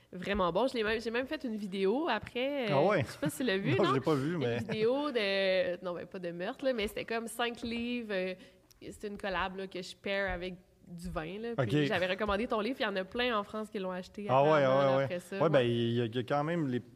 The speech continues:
Speaker 2: je suis quand même allé, tu sais, peut-être, euh, au, au moins, euh, cinq, six fois en Europe, avant même que mon éditeur se, se, tu sais,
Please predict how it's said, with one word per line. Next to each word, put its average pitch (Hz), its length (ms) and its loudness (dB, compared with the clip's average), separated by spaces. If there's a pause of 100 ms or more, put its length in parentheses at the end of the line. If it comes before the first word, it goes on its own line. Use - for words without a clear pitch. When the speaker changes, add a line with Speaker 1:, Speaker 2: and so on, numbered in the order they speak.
(300)
Speaker 2:
je 147 60 -12
suis - 60 -12
quand 120 160 -2
même 139 220 -2
allé, 127 280 -2 (100)
tu - 120 -20
sais, 123 60 -12
peut-être, 117 380 -8
euh, 104 380 -6 (260)
au, 110 380 -10
au 117 40 -8
moins, 131 240 -6
euh, 104 420 -8 (1500)
cinq, 131 240 -4 (140)
six - 280 -16
fois 135 320 0
en 131 80 0
Europe, 113 540 -4 (500)
avant 127 360 2
même 131 320 -2
que 117 400 -4
mon 113 200 -6
éditeur 113 380 -4
se, 113 200 -6 (260)
se, 107 460 -10 (520)
tu 120 140 -16
sais, - 120 -18